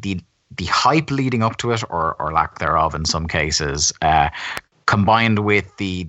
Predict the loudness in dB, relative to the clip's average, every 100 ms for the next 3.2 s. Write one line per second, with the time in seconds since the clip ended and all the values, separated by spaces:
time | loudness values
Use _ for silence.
0 | -8 -8 -6 -8 -6 -2 -2 0 0 2
1 | 4 4 2 -2 -4 -4 -2 -4 -4 -12
2 | -10 -8 -2 0 0 0 -8 -8 -4 0
3 | 0 -2